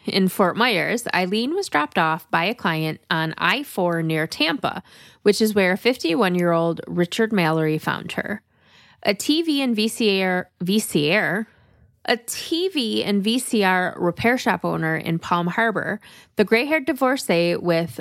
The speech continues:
wire-rimmed glasses and crippling debt was not very popular with the ladies, which was why he was a big fan of sex workers and strip clubs.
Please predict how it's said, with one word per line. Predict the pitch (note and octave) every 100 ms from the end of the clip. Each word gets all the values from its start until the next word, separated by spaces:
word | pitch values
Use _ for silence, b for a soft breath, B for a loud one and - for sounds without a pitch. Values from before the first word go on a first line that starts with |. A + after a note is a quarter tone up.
| -
wire-rimmed | F#3 F3+ G3 A3+ A#3+ A#3 - F3+ F3+ F#3 F#3+ F#3 -
glasses | E3+ D#3 D#3 - E3 E3
and | - D#3+ E3
crippling | - A3+ A3 A3+ G#3 G3
debt | D3+ G#3+ - -
was | E3 E3+ E3 E3+ -
not | A3+ F#4+ -
very | B4 A#4
popular | G#4 F4+ F#4 D#4+ G#3+
with | F3+ -
the |
ladies, | E3 G#3 G#3+ - - - B B B B
which | A#3+ D4
was | C#4+
why | D4 E4+
he | F#4
was | F4
a | A#3+
big | G3 C4+
fan | - B3 A3 A3
of | - E3 -
sex | - E4 - -
workers | F4 - E4+ E4+ -
and | G#3 G#3 G#3+ G#3+
strip | - - E3 -
clubs. | - - - - -